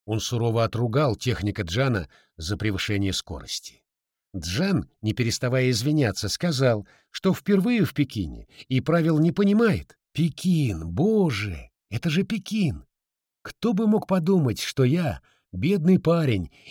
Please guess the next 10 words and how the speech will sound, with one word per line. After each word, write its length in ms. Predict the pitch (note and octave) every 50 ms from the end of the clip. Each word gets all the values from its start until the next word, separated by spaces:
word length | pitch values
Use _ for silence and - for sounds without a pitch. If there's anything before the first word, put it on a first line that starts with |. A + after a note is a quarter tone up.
| - -
из 200 | B2 A#2+ G#2 B2
уезда 480 | C3+ C3 C3+ C#3+ B2 F#2 F#2 B2+ A#2+
Гаоми, 680 | A2 B2 C3+ C3+ B2+ A#2 A2 A2+ C3+ F3 D3+ F#2 - _ _ _ _ _ _ _ - - _
восемнадцатого 760 | F2+ F#2 A#2 - - A#2 A2+ B2+ D3 D3+ C#3 - B2+ - B2 B2
января 600 | A#2 G#2+ A2+ A#2+ A2+ A2 A2 C3+ D3+ C3+ F#2+ - - _ _ _ _ _
тысяча 360 | C3+ C3 A2+ B2 A#2 - B2
девятьсот 460 | G#2+ G#2+ G#2+ A#2 - - B2+ A#2 -
семьдесят 520 | - - D3 C#3+ B2+ A2+ G#2 - - F#2
восьмого 440 | F#2+ A2 G#2 - B2+ C3+ B2 G#2+ G2+
года 400 | F2+ - D#3 F#3 C#3+ A2 F2+ D#2